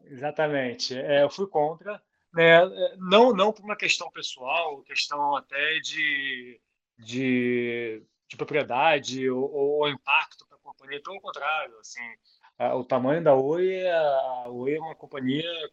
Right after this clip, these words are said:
continental, praticamente, do ponto de vista de capilaridade, né, por toda a infraestrutura que a gente tem pelo Brasil, enfim. É, mas é muito mais, assim, é, como a gente tinha uma participação muito ativa,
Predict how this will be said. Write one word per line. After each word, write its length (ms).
continental, 640
praticamente, 720
do 120
ponto 180
de 60
vista 200
de 100
capilaridade, 840
né, 180
por 240
toda 200
a 20
infraestrutura 520
que 60
a 40
gente 180
tem 140
pelo 160
Brasil, 540
enfim. 420
É, 300
mas 200
é 60
muito 180
mais, 320
assim, 360
é, 140
como 260
a 40
gente 260
tinha 220
uma 140
participação 880
muito 360
ativa, 720